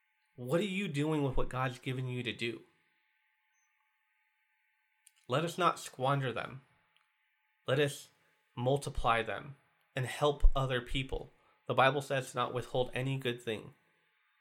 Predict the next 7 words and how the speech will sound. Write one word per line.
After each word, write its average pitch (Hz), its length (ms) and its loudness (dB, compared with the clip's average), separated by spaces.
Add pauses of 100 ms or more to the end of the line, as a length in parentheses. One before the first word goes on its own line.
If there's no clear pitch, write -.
(720)
So, 139 400 2 (1400)
you 160 200 -2
have 165 260 -4
the 147 140 0
ability 127 400 -4
to 120 80 -6
create. - 500 -8